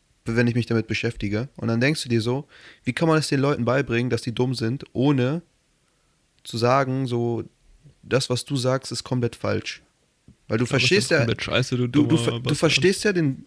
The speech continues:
Speaker 1: den
Speaker 2: So,
Speaker 1: Standpunkt von denen, ne? Du warst ja auch irgendwann mal an dem Punkt, wo du dachtest, du weißt alles.
Speaker 2: Mhm.
Speaker 1: Aber dann ist dir klar geworden,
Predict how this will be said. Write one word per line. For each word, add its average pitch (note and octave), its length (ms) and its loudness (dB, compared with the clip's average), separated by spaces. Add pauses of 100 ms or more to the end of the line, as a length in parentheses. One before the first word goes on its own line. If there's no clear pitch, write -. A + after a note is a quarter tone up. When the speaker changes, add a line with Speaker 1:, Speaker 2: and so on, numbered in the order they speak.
Speaker 1:
den - 200 -4
Speaker 2:
So, C3+ 60 2
Speaker 1:
Standpunkt A2+ 480 2
von G#2 220 -2
denen, G2 200 2
ne? B2+ 140 2
Du D#3 100 2
warst D3 240 2
ja C#3+ 60 2
auch B2+ 140 4
irgendwann A2 220 2
mal G#2 80 2
an G#2 100 0
dem G2 80 0
Punkt, B2+ 300 -4
wo G#2 60 -4
du G2+ 120 -2
dachtest, A2 380 -2
du G2 60 -6
weißt G2+ 240 -2
alles. B2+ 260 -2
Speaker 2:
Mhm. C3+ 320 -4 (680)
Speaker 1:
Aber B2 220 2
dann C#3 240 0
ist - 180 -6
dir B2+ 140 0
klar C#3 340 0
geworden, D3+ 540 -2